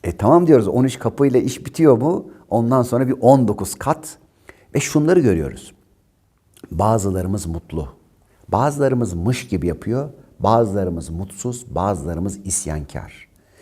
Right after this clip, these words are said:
Her birimizin hayatı iyileştirmeye ihtiyacı var. İşte şifa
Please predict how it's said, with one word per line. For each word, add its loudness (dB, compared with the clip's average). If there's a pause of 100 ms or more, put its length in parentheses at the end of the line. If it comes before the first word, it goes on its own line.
(180)
Her 0
birimizin 0 (420)
hayatı -2
iyileştirmeye -2
ihtiyacı -6
var. -20 (380)
İşte -4
şifa 0